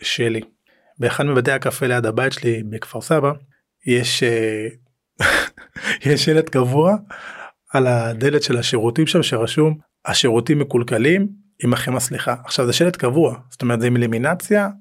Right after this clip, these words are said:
דבוק ל-, לדלת.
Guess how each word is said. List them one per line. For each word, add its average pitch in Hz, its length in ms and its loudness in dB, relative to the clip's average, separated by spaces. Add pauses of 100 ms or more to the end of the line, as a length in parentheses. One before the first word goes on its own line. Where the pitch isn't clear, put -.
(340)
דבוק 123 400 -4
ל-, 117 380 -2 (1080)
לדלת. 113 440 -2